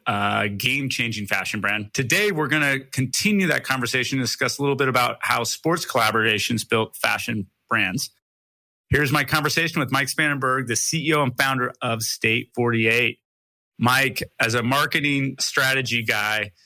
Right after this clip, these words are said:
when I looked at your financials a few years ago and I saw the percentage of budget going to sports team contracts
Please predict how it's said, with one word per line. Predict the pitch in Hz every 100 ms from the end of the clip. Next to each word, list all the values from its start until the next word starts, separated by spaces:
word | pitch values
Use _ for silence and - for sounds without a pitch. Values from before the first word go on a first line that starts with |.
| _
when | - 110
I | 110
looked | 123 131
at | 143
your | 131 120
financials | 110 - 123 120 123 120 131 113 107 -
a | 127
few | 123 139
years | 127 123 113
ago | 113 110 107
and | 113
I |
saw | 104 - 117 117
the | 117 120 113
percentage | 131 117 - 165 - 139
of | 135 110
budget | 135 135 123 113
going | 127 123 117
to | - 117
sports | - 170 170 -
team | - 131 120 113 - -
contracts | 127 117 107 117 107 104